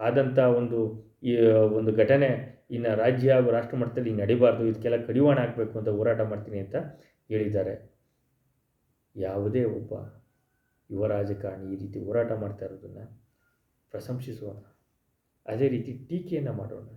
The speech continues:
ಟೀಕೆ ಯಾವ ರೀತಿ ಇರಬೇಕು? ಒಂದು ರಚನಾಬದ್ಧವಾಗಿ ಒಂದು ನೆಲೆ ನಿಲ್ಬೇಕು ಅದು, ಆ ಟೀಕೆಗಳು. ಅದೇ ರೀತಿ ನಮಗೆ ಸಾಮಾಜಿಕ ಜಾಲತಾಣದಲ್ಲಿ ಎಲ್ಲ ವಿಚಾರ ಗೊತ್ತು ಅಂತ ಅಪಹಾಸ್ಯವಾಗಿ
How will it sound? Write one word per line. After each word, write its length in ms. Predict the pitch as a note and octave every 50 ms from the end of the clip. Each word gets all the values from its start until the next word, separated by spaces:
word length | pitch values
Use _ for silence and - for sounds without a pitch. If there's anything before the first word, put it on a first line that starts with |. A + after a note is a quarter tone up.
| - _ _ _ _
ಟೀಕೆ 300 | - A3+ A3+ A#3 - E3
ಯಾವ 120 | C#3+ B2+ A#2
ರೀತಿ 220 | A2+ A2 A2 A2
ಇರಬೇಕು? 560 | G#2 G2+ F2+ G2 F#2+ G2 - G2 F#2+ G2 - _ _ _ _ _ _ _ _ _ _ _ _ _ _ _
ಒಂದು 200 | - G#2 G#2 G#2
ರಚನಾಬದ್ಧವಾಗಿ 1200 | G2 F#2+ F2 F2+ - A#2 B2 C3 C3 B2+ A#2+ G#2+ G#2+ G#2 G2+ G#2 G2+ C3 C#3+ - - - _ _ _ _
ಒಂದು 580 | A2 G#2+ G#2 G#2+ G#2 G#2 G2+ G#2 G#2 - _ _ _ _ _ _ _ _ _
ನೆಲೆ 220 | G#2 G#2 G#2+ B2+ C3
ನಿಲ್ಬೇಕು 420 | A#2+ G#2 G2+ - G2+ F2+ E2+ F2+
ಅದು, 340 | F2+ - - - _ _ _ _ _ _ _ _ _
ಆ 40 | G#2
ಟೀಕೆಗಳು. 760 | - - A2+ A2 G#2 G#2 F#2+ F#2+ F#2 F#2 F#2+ - _ _ _ _ _ _ _ _ _ _ _ _
ಅದೇ 200 | G2+ G2 G#2+ A2
ರೀತಿ 280 | A2 G#2+ G2+ G#2 G#2 G#2
ನಮಗೆ 260 | G2 G2 G2 G2 F#2+
ಸಾಮಾಜಿಕ 500 | - G#2+ G2+ G#2 A2 A2+ A2 A2 G#2+ A2
ಜಾಲತಾಣದಲ್ಲಿ 680 | G#2+ G#2+ G#2+ G2+ G2+ G2 G2 G2+ G2 F#2+ G2 F#2+ G2
ಎಲ್ಲ 200 | F#2 F#2 F#2 G#2+ G#2+
ವಿಚಾರ 380 | G#2 G2+ G#2 - G#2 G2 G2+
ಗೊತ್ತು 380 | G2 G2 F#2+ F#2 - - G2 F#2
ಅಂತ 220 | F#2 F#2 F2+ F#2 G2 F#2 F#2 G2+ - _ _ _ _ _ _ _ _ _ -
ಅಪಹಾಸ್ಯವಾಗಿ 1000 | G2+ - B2+ B2 A#2+ B2 - C3+ B2 A2+ A#2 A#2 A2 A2+ A2 G#2+ G#2+ G2+ G#2+ -